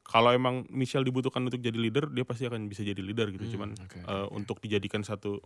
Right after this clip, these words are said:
Speaker 1: Michel jadi leader mungkin menurut gua agak kurang cocok untuk Patriots way gitu.
Speaker 2: Ah, oke. Nah, gua mau nanya ke Bro Fadil Bandung nih. Eh, Sonny Michel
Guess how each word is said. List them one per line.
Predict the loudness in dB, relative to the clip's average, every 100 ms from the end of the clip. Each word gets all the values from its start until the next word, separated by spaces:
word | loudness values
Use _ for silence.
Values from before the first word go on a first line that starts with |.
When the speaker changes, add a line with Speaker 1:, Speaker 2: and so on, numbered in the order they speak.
| -8
Speaker 1:
Michel | -6 -4 -4
jadi | -4
leader | -4 -6 -8
mungkin | -8 -8 -10
menurut | -8 -8
gua | -4 -2 -2 -6 _ -8
agak | -4 -4
kurang | -2 -2
cocok | 0 -4 -4
untuk | -8 -10 -14
Patriots | _ -4 -2 -4 -2
way | -4 -4 -6 -12
gitu. | -16 -8
Speaker 2:
Ah, | -2 -2 -2 -6 -10
oke. | -10
Nah, | -6 -6 -6 -20 -10
gua | 0
mau | 4
nanya | 4 4
ke | 6 6 8 6 6 6 4 0
Bro | 0 2 2
Fadil | 2 2
Bandung | 2 2 0
nih. | -2 -4 -12 -20 -20 -20 _
Eh, | 6 8 8 8 4 -6 _ _ -14
Sonny | 2 4 6 6
Michel | 6 6 8 8 8 4